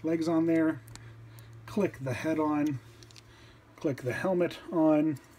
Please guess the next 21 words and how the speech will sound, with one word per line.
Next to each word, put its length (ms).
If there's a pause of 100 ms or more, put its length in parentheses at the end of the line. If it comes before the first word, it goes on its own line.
(760)
And 100
then 140
give 120
him 140
his 180
blaster. 720 (1700)
Pretty 360
rad 520
dude. 340 (2250)
That's 140
a 40
pretty 200
fun 180
minifigure. 420
I 60
love 300
the 80
helmet. 320 (120)
That's 220
very 240
cool. 320